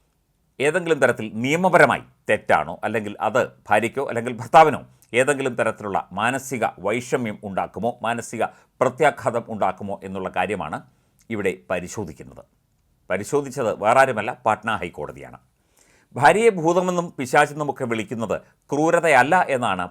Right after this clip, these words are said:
പാട്ന ഹൈക്കോടതിയുടെ ഒരു നിരീക്ഷണം. മാർച്ച് ഇരുപത്തിരണ്ടിന് ദമ്പതികളുടെ കേസ് പരിഗണിക്കുന്നതിനിടെയായിരുന്നു കോടതിയുടെ പരാമർശം. ബീഹാർ സ്വദേശിനിയായ ജ്യോതി എന്ന വ്യക്തി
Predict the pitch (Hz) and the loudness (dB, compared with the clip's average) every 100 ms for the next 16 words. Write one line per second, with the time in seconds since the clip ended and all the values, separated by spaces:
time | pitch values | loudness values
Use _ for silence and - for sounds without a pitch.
0 | - 113 - 139 113 110 113 95 90 80 | -2 -2 -2 -2 -2 -2 -4 -4 -6 -10
1 | - 98 85 80 80 - 69 _ _ _ | -12 -12 -10 -12 -14 -18 -18 _ _ _
2 | _ _ _ _ 107 117 123 139 123 120 | _ _ _ _ 2 2 2 -4 -6 -4
3 | 165 160 127 101 65 _ _ _ _ _ | -4 -2 -4 -6 -8 _ _ _ _ _
4 | 104 135 156 180 170 160 143 143 165 - | 0 2 4 2 2 0 0 -2 -2 -2
5 | 127 131 131 127 131 117 113 120 92 87 | 0 -2 -6 -6 -6 -4 -2 -2 -2 -6
6 | 113 - 131 131 113 90 - 95 82 78 | -12 -2 0 2 -2 -8 -4 -2 -2 -6
7 | - - _ _ _ _ _ - 135 147 | -16 -20 _ _ _ _ _ -6 -4 2
8 | 170 180 160 160 156 160 147 135 113 107 | 0 2 -4 -4 -6 -2 0 0 -2 -4
9 | 139 160 143 113 127 120 107 - | -2 -2 -4 -8 -4 -2 -4 -6